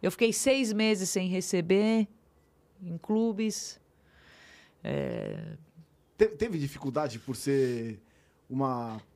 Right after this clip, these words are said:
Speaker 2: menina de família, chegar lá de olhinho claro, jogar, falar,
Speaker 1: Pô,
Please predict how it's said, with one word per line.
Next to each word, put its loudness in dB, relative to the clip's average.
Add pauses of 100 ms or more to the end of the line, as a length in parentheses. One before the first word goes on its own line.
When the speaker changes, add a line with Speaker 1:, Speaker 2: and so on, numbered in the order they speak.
(260)
Speaker 2:
menina 2
de -8
família, 2
chegar -4
lá 0
de -4
olhinho 0
claro, -2
jogar, -4
falar, -4
Speaker 1:
Pô, 6